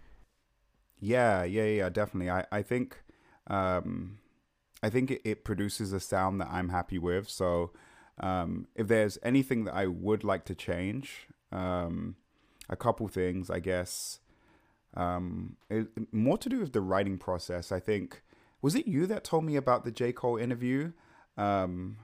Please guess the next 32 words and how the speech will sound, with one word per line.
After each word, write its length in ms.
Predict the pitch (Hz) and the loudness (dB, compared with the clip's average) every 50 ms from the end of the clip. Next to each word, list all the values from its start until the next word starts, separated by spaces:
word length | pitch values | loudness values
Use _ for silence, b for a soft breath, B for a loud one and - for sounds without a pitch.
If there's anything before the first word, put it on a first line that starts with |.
| - - - | -20 -6 0
or 140 | - 117 113 | 2 2 2
did 140 | 104 104 101 | 2 2 2
I 100 | 104 101 | 0 0
just 240 | - 107 95 - | 0 -2 -4 -2
watch 220 | - 104 85 - - | 0 0 0 0 -2
the 80 | 101 | -6
J. 200 | 92 - 92 90 | -4 -2 -2 -2
Cole 220 | 85 - 87 85 87 | 0 0 -2 -2 -2
interview? 300 | 85 80 82 85 82 85 | -2 -4 -4 -4 -2 2
I 80 | 95 | 4
don't 140 | 107 135 139 | 4 4 4
remember, 420 | 131 120 117 110 104 95 95 92 90 | 4 4 4 4 4 4 4 2 2
but 320 | - - 101 98 - - B B B B B B B B - | 4 4 4 4 4 0 B B B B B B B B -2
J. 200 | - 123 131 131 | 2 4 4 4
Cole 220 | - 143 135 127 | 6 6 6 6
said 300 | 120 - - 139 143 135 | 4 4 4 4 4 4
something 720 | - - 117 104 101 - 104 98 92 95 95 95 98 - - B B B B B - | 6 4 4 4 4 2 2 2 2 2 2 0 -4 -8 -10 B B B B B 0
about 640 | 101 85 101 98 95 95 95 - - - - - - _ _ _ _ | 0 2 4 4 6 6 4 2 0 -6 -12 -12 -12 _ _ _ _
when 220 | - 107 101 104 107 | 0 2 2 4 4
you're 160 | 104 101 98 | 4 2 2
writing, 800 | 92 95 110 120 135 135 127 110 95 92 92 92 101 107 120 120 - b b b b b _ - | 4 4 6 6 8 6 6 4 4 2 2 0 -2 -4 -6 -8 -10 b b b b b _ -2
um, 580 | 104 104 101 98 95 95 95 92 80 67 104 - | 0 2 4 4 2 2 0 -2 -4 -6 -2 4
don't 260 | - 113 110 123 123 110 | 8 8 8 8 6 4
get 140 | - 110 92 | 2 2 2
yourself 420 | 101 110 101 - - 101 98 92 - | 2 0 -2 0 0 0 0 0 -2
so 320 | - - - 107 98 95 | -4 -2 2 2 2 2
caught 480 | - - - - 110 101 65 82 95 92 | 0 -2 0 2 2 4 4 4 2 2
up 120 | 87 - - | 0 -2 -4
on 220 | - 95 92 92 87 | -2 -2 0 0 -2
the 100 | 87 85 | -4 -4
first 540 | - - - - 117 107 101 98 - - - | -6 -6 -2 2 4 4 4 2 0 -2 -2
line, 580 | 101 98 95 92 87 85 87 87 90 110 127 | 2 2 2 2 2 2 0 -2 -2 -4 -4